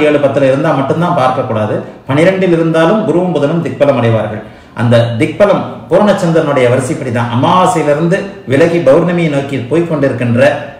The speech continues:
சந்திரன் எப்படி ஒளியை பெருக்கிக் கொண்டே போவாரோ அதே போல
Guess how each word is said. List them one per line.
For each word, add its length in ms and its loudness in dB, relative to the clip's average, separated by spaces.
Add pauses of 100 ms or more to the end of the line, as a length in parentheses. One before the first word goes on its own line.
(140)
சந்திரன் 560 0
எப்படி 340 -2
ஒளியை 360 0 (180)
பெருக்கிக் 340 -2
கொண்டே 260 -2
போவாரோ 460 0 (380)
அதே 240 2
போல 320 2